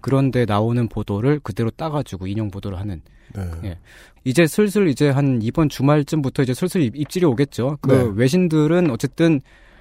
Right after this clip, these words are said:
Speaker 1: 그렇게 아직까지는 큰 비중으로 보도하고 있지는 않지만
Speaker 2: 네.
Speaker 1: 예의주시하고는 있어요.
Speaker 2: 맞습니다.
Speaker 1: 그리고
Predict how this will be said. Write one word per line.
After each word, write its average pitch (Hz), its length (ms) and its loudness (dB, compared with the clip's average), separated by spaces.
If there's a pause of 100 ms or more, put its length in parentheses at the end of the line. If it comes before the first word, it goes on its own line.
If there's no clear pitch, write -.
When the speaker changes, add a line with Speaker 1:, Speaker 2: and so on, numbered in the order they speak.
(140)
Speaker 1:
그렇게 156 300 -2
아직까지는 147 680 2
큰 214 260 2
비중으로 139 400 4
보도하고 120 440 0
있지는 135 280 0
않지만 98 640 -2
Speaker 2:
네. 107 360 2
Speaker 1:
예의주시하고는 135 720 2
있어요. 87 400 -8
Speaker 2:
맞습니다. 107 520 -4
Speaker 1:
그리고 120 480 2